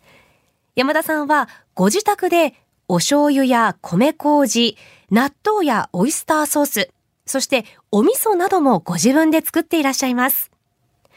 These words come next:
私のような初心者でも作れる発酵調味料をお聞きしたら、塩麹と醤油麹を勧めてくださいました。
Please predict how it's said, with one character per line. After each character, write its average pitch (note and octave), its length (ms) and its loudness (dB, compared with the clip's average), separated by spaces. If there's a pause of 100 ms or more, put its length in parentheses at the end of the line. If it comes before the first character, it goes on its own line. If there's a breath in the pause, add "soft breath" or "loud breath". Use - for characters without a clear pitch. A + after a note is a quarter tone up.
(520 soft breath)
私 D4 280 0
の E4+ 80 0
よ F4+ 160 2
う F4 40 0
な E4 80 2
初 D#4 180 0
心 A4 240 2
者 G#4 140 0
で F#4+ 80 2
も E4 160 2
作 - 200 -8
れ G#4 120 -2
る F#4+ 100 0
発 D4 260 -4
酵 F4+ 200 -2
調 F#4 200 -2
味 F#4+ 120 0
料 F#4 180 2
を C4 160 2
お A3+ 60 -2
聞 D4+ 120 -2
き D4+ 140 -4
し - 80 -8
た D4+ 160 -10
ら、 C#4 300 0 (560 loud breath)
塩 F4+ 240 4
麹 F#4+ 360 0
と D4 220 2 (140 soft breath)
醤 C#4 300 2
油 F#4+ 140 2
麹 F#4 380 0
を A#3 240 2 (180)
勧 - 280 -2
め G#3+ 80 0
て G#3+ 80 -2
く A3+ 80 -4
だ G#3+ 100 0
さ A#3 140 -2
い A#3+ 80 -2
ま B3+ 100 -4
し C4 80 -8
た。 B3+ 500 -2